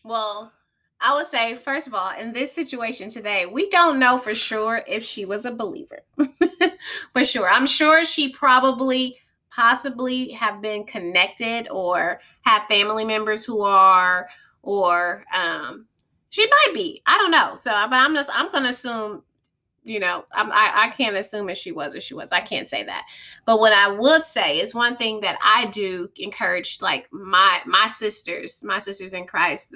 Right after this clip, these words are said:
um, those who ask the questions, the hard questions, and those who want to be,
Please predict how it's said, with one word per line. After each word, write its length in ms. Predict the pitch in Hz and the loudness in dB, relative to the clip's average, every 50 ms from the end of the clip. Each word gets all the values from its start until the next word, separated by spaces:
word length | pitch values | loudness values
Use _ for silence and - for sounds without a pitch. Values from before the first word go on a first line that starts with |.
| - - | -10 -6
um, 320 | 190 180 160 160 - - _ _ _ _ _ _ _ _ 208 | -6 -4 -4 -6 -8 -10 _ _ _ _ _ _ _ _ -2
those 400 | 214 214 208 202 202 202 202 - | 2 4 4 6 4 2 0 -2
who 440 | - 240 208 196 180 175 170 165 - _ _ _ _ _ _ | -6 -4 -4 -4 -4 -4 -6 -6 -8 _ _ _ _ _ _
ask 360 | 208 220 233 233 247 247 - - | 4 4 4 4 4 0 -10 -10
the 100 | 226 220 | -10 -12
questions, 580 | - - 196 175 196 - - - 190 190 185 | -6 -4 -4 -4 -4 -6 -8 -10 -10 -14 -6
the 100 | - 180 | -6 -6
hard 280 | 185 - 214 185 170 170 | -4 -2 -2 -2 -2 -4
questions, 480 | - - 151 - - - 185 190 185 | -8 -10 -10 -10 -12 -14 -14 -16 -16
and 120 | 185 185 180 | -18 -10 -6
those 300 | 180 170 170 185 180 - | -6 -4 -4 -6 -8 -10
who 160 | 214 170 147 | -10 -10 -10
want 440 | 170 175 190 208 220 233 196 - - | -10 -8 -6 0 0 0 0 0 -4
to 140 | - 220 196 | -8 -10 -8
be, 380 | 196 180 180 175 170 190 - | -8 -8 -6 -6 -6 -6 -8